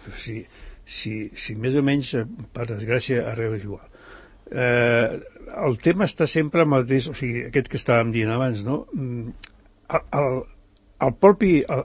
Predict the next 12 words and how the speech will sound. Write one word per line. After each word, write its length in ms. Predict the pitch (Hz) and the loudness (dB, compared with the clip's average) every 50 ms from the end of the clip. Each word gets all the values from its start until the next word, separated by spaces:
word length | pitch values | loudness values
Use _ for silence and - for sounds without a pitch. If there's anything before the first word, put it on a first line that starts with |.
| - - 123 | -6 -8 -12
els 120 | - - - | -12 -4 2
propis 380 | - 160 180 170 - 165 151 160 | 6 6 6 6 6 6 8 8
elements, 540 | 143 131 120 123 131 131 131 127 113 - - - | 8 8 6 4 4 2 2 2 0 -2 -6 -8
actors, 640 | - - 123 - - _ - 135 131 123 104 - - - - - - - - - - - - - - - | -8 -10 -10 -10 -6 _ 0 2 2 2 0 -2 -6 -12 -12 -16 -20 -20 -20 -20 -20 -20 -20 -20 -20 -16
persones, 680 | - - - - - 127 127 123 117 113 104 - - - - - | -12 -12 -8 -2 0 2 2 2 2 0 -2 -4 -10 -16 -18 -14
eh, 180 | - - 123 113 | -10 -8 -8 -6
o 300 | 117 110 107 113 120 113 | -6 -8 -8 -10 -12 -10
partits, 560 | - - 117 104 - - 123 123 113 - - - | -8 -8 -8 -6 -2 -2 -2 -2 -2 -6 -12 -16
actors 400 | - - - - - 139 127 123 | -16 -18 -6 -2 0 2 2 2
de 80 | 120 113 | 0 -4
tot 160 | - - 117 110 | -4 -6 -6 -6
això, 300 | 104 - - 110 117 | -6 -6 -6 -6 -6